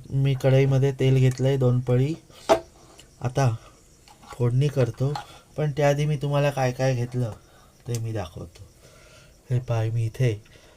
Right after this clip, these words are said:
लसूण चार पाच पाकळ्या ठेचून घेतलंय आणि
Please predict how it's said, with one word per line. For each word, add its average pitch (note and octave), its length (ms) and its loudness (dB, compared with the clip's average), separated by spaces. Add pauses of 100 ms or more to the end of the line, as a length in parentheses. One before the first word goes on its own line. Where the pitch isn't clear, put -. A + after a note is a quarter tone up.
(120)
लसूण D3 500 2 (600)
चार B2 160 6
पाच B2+ 240 0
पाकळ्या B2 500 4 (320)
ठेचून C#3+ 340 2
घेतलंय B2+ 460 2 (160)
आणि C3+ 300 2